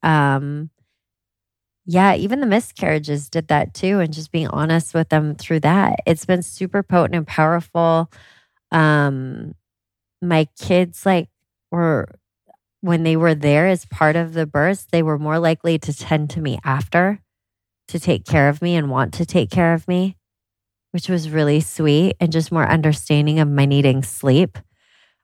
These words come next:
I've been so tired. I'm, like, finally getting on the other end of that, but there are so many years where I was just so tired. I've had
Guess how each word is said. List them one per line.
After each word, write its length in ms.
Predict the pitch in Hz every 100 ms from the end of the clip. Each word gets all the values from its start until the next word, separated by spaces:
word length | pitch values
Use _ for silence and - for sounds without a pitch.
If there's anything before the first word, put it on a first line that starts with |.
| -
I've 160 | 165
been 260 | 165 170 160
so 320 | - 170 165
tired. 800 | 170 - 147 147 156 170 196 190 - _
I'm, 160 | 170 180
like, 200 | 170 156 _
finally 720 | - 156 160 165 165 160 151 156
getting 240 | 165 160
on 120 | 151
the 140 | 147 -
other 140 | 160
end 200 | - 151
of 140 | 156 160
that, 180 | 180 180
but 120 | 170
there 120 | 180
are 60 | 165
so 280 | - 190 180
many 180 | 180
years 240 | 170 170 170
where 60 |
I 20 | 160
was 160 | 147
just 220 | 160 -
so 200 | - 175
tired. 680 | 165 - 156 175 165 90 - - - - - _
I've 140 | - 160
had 420 | 170 160 147 151